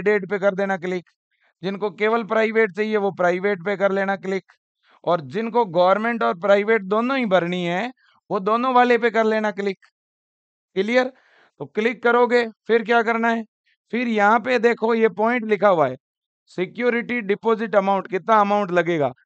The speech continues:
हजार रुपए गवर्नमेंट के लिए, पाँच हजार रुपए प्राइवेट के लिए, और both government and private। अब बच्चों देखो, इन्होंने ये लिखा है कि फ़ाइव थाउजेंड for private college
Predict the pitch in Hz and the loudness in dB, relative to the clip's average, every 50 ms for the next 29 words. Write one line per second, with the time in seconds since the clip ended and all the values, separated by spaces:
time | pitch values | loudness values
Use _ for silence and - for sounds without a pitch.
0 | _ _ _ _ _ 135 143 143 180 196 202 202 214 214 180 226 226 196 175 180 | _ _ _ _ _ -8 -4 2 4 6 6 6 4 2 0 0 0 2 4 4
1 | 185 190 196 214 226 208 202 220 226 226 226 233 233 233 - - 208 196 202 214 | 4 4 2 -2 -4 -4 0 0 0 0 2 0 0 0 -2 -2 -2 0 0 0
2 | 220 190 202 180 196 202 202 202 180 190 208 196 - 175 180 185 190 185 185 175 | 0 -2 -2 2 4 4 4 4 0 -2 -4 -2 0 2 2 2 2 0 0 -2
3 | 135 135 151 139 131 127 123 - - _ _ _ _ _ _ _ _ _ _ _ | -2 -4 -6 -6 -6 -8 -8 -10 -14 _ _ _ _ _ _ _ _ _ _ _
4 | - 156 170 185 196 190 180 190 226 226 233 226 165 160 165 175 185 190 196 202 | 0 4 4 4 4 4 2 2 4 4 4 2 0 2 4 4 4 4 4 0
5 | 208 208 180 196 185 180 185 202 220 247 254 254 - _ _ _ - 147 143 143 | -2 -4 -2 0 0 0 0 -2 -4 -4 -4 -6 -10 _ _ _ -2 0 0 0
6 | 135 117 123 - - - _ _ _ _ _ _ _ _ _ _ _ - 190 190 | -2 -6 -10 -12 -14 -16 _ _ _ _ _ _ _ _ _ _ _ 2 2 4
7 | 180 202 196 - 233 226 175 170 151 - 131 113 123 - _ _ _ _ _ _ | 2 -2 -2 0 -2 0 0 0 0 -2 -4 -10 -12 -16 _ _ _ _ _ _
8 | _ _ _ _ _ _ _ _ _ _ _ _ _ 160 175 196 220 233 233 220 | _ _ _ _ _ _ _ _ _ _ _ _ _ -6 -4 -2 -2 0 0 2
9 | 220 233 233 233 208 185 220 208 208 233 254 233 233 175 160 170 175 190 220 262 | 2 2 2 2 2 4 4 4 4 4 2 -2 -4 -2 0 2 4 4 2 0
10 | 247 - 226 202 190 175 202 220 240 226 196 - 165 170 190 214 220 165 196 196 | 0 0 0 0 2 0 -2 -2 -2 -4 -4 0 4 6 6 6 6 4 4 4
11 | 196 196 202 196 208 202 - 160 180 185 185 196 208 214 202 | 4 4 4 2 0 0 -2 -4 -4 -2 0 2 0 0 -2